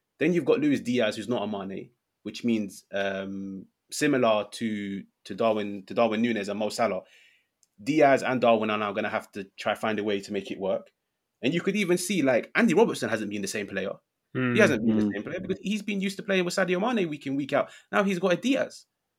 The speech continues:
Speaker 1: So Liverpool, I feel like, even though they've recruited and they're trying to freshen, freshen up their attack, it's too many new faces at the same time. And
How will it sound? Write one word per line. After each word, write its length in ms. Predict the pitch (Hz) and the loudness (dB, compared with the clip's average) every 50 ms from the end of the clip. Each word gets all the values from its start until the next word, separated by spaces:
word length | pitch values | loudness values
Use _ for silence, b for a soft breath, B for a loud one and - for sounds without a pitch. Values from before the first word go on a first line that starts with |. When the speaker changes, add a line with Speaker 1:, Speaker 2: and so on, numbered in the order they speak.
| _ _ _ _ | _ _ _ _
Speaker 1:
So 320 | - 160 165 165 151 b b b b b | 4 6 6 6 6 b b b b b
Liverpool, 420 | 151 190 226 220 220 - 190 185 170 | 8 10 10 10 8 8 6 6 6
I 60 | 165 | 6
feel 240 | - 165 160 151 127 | 4 2 2 4 4
like, 160 | 214 98 120 | 2 2 2
even 260 | 135 170 175 165 156 | 2 2 2 4 4
though 140 | 151 147 139 | 4 4 4
they've 200 | 139 139 131 110 | 2 2 0 -2
recruited 640 | 107 107 - - 147 143 131 101 139 156 165 180 - _ _ _ _ _ | -6 -10 -6 -2 0 0 2 2 0 -2 -4 -10 -18 _ _ _ _ _
and 100 | - 113 | -6 -6
they're 80 | 113 113 | -6 -2
trying 180 | - 127 127 | 0 0 0
to 60 | 117 110 | 0 0
freshen, 460 | - 127 117 - - 120 107 - - | -2 -6 -6 -6 -6 -6 -6 -8 -10
freshen 340 | - - 117 110 - - 107 | -8 -6 -6 -6 -4 -4 -6
up 120 | 101 - | -6 -6
their 180 | 92 98 98 92 | -6 -6 -6 -6
attack, 460 | 92 - - 104 117 - - _ - _ _ _ _ _ _ _ _ _ _ _ | -8 -8 -4 -4 -4 -4 -6 _ -20 _ _ _ _ _ _ _ _ _ _ _
it's 240 | - - - - - | -14 -12 -12 -12 -14
too 340 | - - - - 151 143 135 | -12 -12 -10 -8 -4 -2 2
many 240 | 135 135 127 123 117 | 2 2 4 4 4
new 180 | 117 117 117 | 6 4 4
faces 440 | 113 - - 113 113 113 - 98 92 | 2 0 -2 -2 -2 -2 -4 -8 -10
at 100 | - - | -10 -10
the 60 | 95 | -10
same 260 | - - 104 98 98 98 | -12 -8 -8 -8 -8 -8
time. 360 | - - 107 101 95 95 95 | -6 -4 -4 -4 -4 -6 -6
And 200 | 98 95 95 | -8 -10 -10